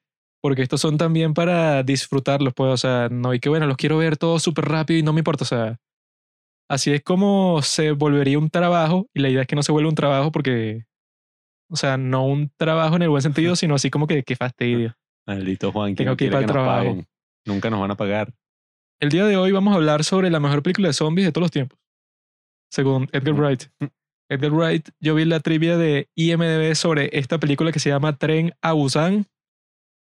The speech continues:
Speaker 1: A Busan, abusan del tren. <laughs>
Speaker 2: Ah.
Speaker 1: Eh, él dijo que, que no, esta es una de las mejores películas de zombies que he visto en toda mi vida y que se la recomendó a todos sus amigos y amigas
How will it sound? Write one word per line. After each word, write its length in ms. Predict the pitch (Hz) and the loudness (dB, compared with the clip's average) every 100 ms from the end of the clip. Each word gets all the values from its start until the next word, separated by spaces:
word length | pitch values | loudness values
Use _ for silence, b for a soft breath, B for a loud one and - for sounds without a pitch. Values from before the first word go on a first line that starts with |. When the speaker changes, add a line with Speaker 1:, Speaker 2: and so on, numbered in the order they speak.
| _ _ - | _ _ -2
Speaker 1:
A 140 | 151 | 0
Busan, 520 | 139 123 147 147 123 - | 0 0 0 0 -4 -2
abusan 480 | 143 143 135 139 120 - | 0 0 0 -2 -4 -2
del 180 | 139 123 | -2 0
tren. 200 | 131 123 | -2 -4
<laughs> 800 | - - 156 - 160 - - _ _ _ _ _ _ _ - | -6 -6 -6 -6 -8 -10 -12 _ _ _ _ _ _ _ -8
Speaker 2:
Ah. 420 | 156 175 175 160 156 | -2 0 0 0 2
Speaker 1:
Eh, 880 | 143 135 131 127 127 123 117 120 - | 2 2 2 0 0 0 -2 -6 -4
él 220 | 147 139 | -2 0
dijo 240 | 147 156 165 | 0 0 2
que, 160 | 170 | 0
que 120 | 151 | 0
no, 240 | 147 170 147 | 0 0 0
esta 340 | 127 151 156 | -2 -2 0
es 380 | 160 165 165 - | 0 0 0 -2
una 200 | 160 165 | -2 0
de 80 | 170 | 0
las 100 | 165 | 0
mejores 320 | 151 156 180 | 0 0 0
películas 300 | - 147 170 | -2 -2 0
de 40 | 151 | 0
zombies 360 | 165 156 165 165 | 0 0 0 0
que 60 | |
he 20 | |
visto 220 | 151 143 165 | -2 -2 -4
en 80 | 156 | 0
toda 140 | 165 | 0
mi 100 | 160 | 2
vida 200 | 156 175 | 2 2
y 40 | |
que 100 | 143 | 0
se 140 | 135 139 | -2 0
la 240 | 135 135 | 0 0
recomendó 540 | 131 135 135 131 127 131 | 0 -2 -2 0 0 0
a 60 | |
todos 300 | 156 156 156 | 0 0 0
sus 600 | - 165 156 139 131 - - | 0 2 2 2 -2 -4 -4
amigos 460 | 135 151 160 156 - | -2 0 0 -2 -2
y 80 | 143 | -2
amigas 500 | 139 151 214 - | 0 0 -2 -6